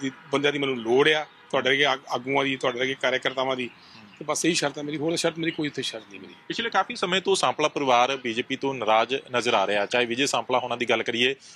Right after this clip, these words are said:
Speaker 2: ਉਹਨਾਂ ਨੇ ਵੀ ਨਾਰਾਜ਼ਗੀ ਜ਼ਾਹਰ ਕੀਤੀ। ਪਿਛਲੇ ਦਿਨੀ ਸਾਰੀ ਲੀਡਰਸ਼ਿਪ ਉਹਨਾਂ ਦੇ ਘਰ ਪਹੁੰਚੀ, ਉੱਥੇ ਮਨਾਉਣ ਦੀਆਂ ਕੋਸ਼ਿਸ਼ਾਂ ਹੋਈਆਂ। ਕੀ ਗੱਲਬਾਤ ਕੀ ਚੱਲ ਰਹੀ ਹੈ?
Speaker 1: ਦੇਖੋ, ਵਿਜੇ ਸਾਂਪਲਾ ਜੀ ਬਾਰੇ ਮੈਂ ਕੋਈ ਵੀ ਗੱਲ ਨਹੀਂ ਕਰ ਸਕਦਾ।
Speaker 2: ਹਾਂ।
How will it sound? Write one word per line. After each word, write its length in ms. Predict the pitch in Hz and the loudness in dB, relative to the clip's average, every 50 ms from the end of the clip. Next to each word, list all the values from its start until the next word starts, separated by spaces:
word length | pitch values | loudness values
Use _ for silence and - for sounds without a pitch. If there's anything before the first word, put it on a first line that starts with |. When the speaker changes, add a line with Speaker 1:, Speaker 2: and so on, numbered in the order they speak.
| - - | -6 -4
Speaker 2:
ਉਹਨਾਂ 180 | 143 151 160 160 | -2 0 0 0
ਨੇ 140 | 165 165 165 | 0 0 -2
ਵੀ 100 | 165 156 | -2 -2
ਨਾਰਾਜ਼ਗੀ 440 | 139 120 120 120 110 110 127 127 | 0 2 4 4 2 0 -2 -2
ਜ਼ਾਹਰ 220 | 113 117 117 139 139 | 2 2 2 2 0
ਕੀਤੀ। 400 | - 123 110 - - 117 113 113 | -2 -6 -6 -4 -2 -4 -4 -2
ਪਿਛਲੇ 300 | - 120 - 131 135 131 | -4 -4 -2 0 0 0
ਦਿਨੀ 280 | 127 123 123 123 123 | 0 0 -2 -2 -4
ਸਾਰੀ 260 | 117 - 131 127 139 135 | -2 0 0 0 0 -2
ਲੀਡਰਸ਼ਿਪ 500 | 120 113 107 - 120 - - - - 123 | -4 -4 -6 -6 -6 -6 -6 -4 -4 -4
ਉਹਨਾਂ 180 | 120 127 123 | -4 -2 -2
ਦੇ 60 | 123 | -2
ਘਰ 200 | 123 - 120 110 | 0 0 0 0
ਪਹੁੰਚੀ, 440 | - - 117 107 - - 127 117 110 - - - - - - | -2 -4 -8 -6 -2 0 0 0 0 -4 -8 -18 -10 -2 -2
ਉੱਥੇ 200 | 147 - 180 180 | 0 2 0 0
ਮਨਾਉਣ 300 | 165 143 131 123 117 113 | -2 -2 -4 -4 -4 -2
ਦੀਆਂ 180 | 120 127 139 | -2 -2 -2
ਕੋਸ਼ਿਸ਼ਾਂ 400 | - - 117 - - 120 - 139 | 0 0 -2 -2 -2 -2 -2 -4
ਹੋਈਆਂ। 340 | 123 127 120 120 131 151 196 - - - - - - | -4 -4 -2 0 0 0 0 -2 -8 -20 -20 -6 -4
ਕੀ 100 | 190 196 | -2 0
ਗੱਲਬਾਤ 360 | 156 143 139 143 151 185 185 | 2 2 2 2 2 0 -2
ਕੀ 180 | - - 180 170 | 0 0 0 0
ਚੱਲ 180 | 170 131 110 | 0 0 -2
ਰਹੀ 200 | 104 107 98 95 | -2 -4 -6 -6
ਹੈ? 40 | 90 - - _ _ _ _ _ _ _ - - _ _ _ _ _ _ _ _ _ | -6 -8 -12 _ _ _ _ _ _ _ -20 -20 _ _ _ _ _ _ _ _ _
Speaker 1:
ਦੇਖੋ, 180 | - - 135 | -6 -4 0
ਵਿਜੇ 220 | 123 135 147 175 175 | 0 2 2 2 2
ਸਾਂਪਲਾ 380 | - 160 147 135 139 151 151 | 2 2 0 2 2 0 0
ਜੀ 80 | 151 151 | 2 2
ਬਾਰੇ 340 | 143 139 143 147 165 - - _ _ - - - - - | 2 2 2 0 -2 -4 -8 _ _ -20 -20 -18 -12 -8
ਮੈਂ 340 | 110 131 139 135 131 127 123 - _ _ _ - - | -4 -2 0 0 -2 -2 -6 -10 _ _ _ 0 4
ਕੋਈ 200 | 175 190 190 170 | 4 4 4 4
ਵੀ 300 | 147 143 135 131 135 131 - - - - - | 0 -2 -4 -6 -8 -10 -12 -16 -18 -4 0
ਗੱਲ 160 | 135 123 117 | 0 2 2
ਨਹੀਂ 120 | 123 147 143 | 0 -2 -2
ਕਰ 100 | 135 123 | -2 -2
ਸਕਦਾ। 340 | - - 113 113 123 151 175 - _ _ _ - 110 | -2 -6 -8 -8 -10 -10 -12 -14 _ _ _ -20 -20
Speaker 2:
ਹਾਂ। 80 | 104 | -20